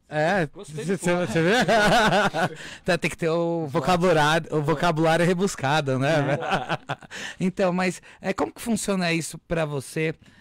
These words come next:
Speaker 1: É, trabalhar com outras bandas, desenvolver as mídias digitais. Quais dicas você pode dar pra essa galera que tá começando e tal?
Speaker 3: Pode crer. Então, cara, você até comentou sobre isso. Eu tô desenvolvendo um curso, é, voltado pra essa parte de bandas, porque eu já trabalhei com vários artistas,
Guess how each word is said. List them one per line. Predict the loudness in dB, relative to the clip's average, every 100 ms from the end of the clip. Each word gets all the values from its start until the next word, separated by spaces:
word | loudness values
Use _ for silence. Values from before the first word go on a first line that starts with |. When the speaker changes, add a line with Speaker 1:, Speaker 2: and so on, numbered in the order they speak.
| _
Speaker 1:
É, | -10 -8
trabalhar | -8 -6 -2 -2 -2
com | -4 -6
outras | -6 -4 -4
bandas, | -2 -2 -2 -2 -2 -4 -10 -20 -20
desenvolver | -12 -4 0 0 -2 -2 -2
as | -4
mídias | -8 -8 -10
digitais. | -10 -12 -6 -4 -4 -8 _
Quais | -6 -4
dicas | -4 -8 -10
você | -10
pode | -10
dar | -8 -8
pra | -10
essa | -12
galera | -8 -6 -6
que |
tá | -6 -8
começando | -8 -10 -12 -8 -8 -8
e |
tal? | -10 -10 -10 -12 _
Speaker 3:
Pode | -20 -18 -14
crer. | -14 -12
Então, | -12 -12 -10
cara, | -10 -10 -12
você | -12 -14
até | -14 -16
comentou | -16 -16 -16 -16
sobre | -16 -16 -16
isso. | -16 -18
Eu |
tô | -18 -18
desenvolvendo | -16 -18 -18 -16 -16 -16
um | -18
curso, | -18 -16 -16 -16 -18 -18 -18
é, | -14 -12 -12 -14 -14 -16
voltado | -16 -16 -14 -14 -14
pra | -18
essa | -18 -18
parte | -18 -16 -16
de | -16
bandas, | -14 -16
porque | -18 -18
eu | -16
já | -16
trabalhei | -16 -16 -14
com | -14 -14
vários | -14 -14
artistas, | -16 -16 -18 -20 -20 -20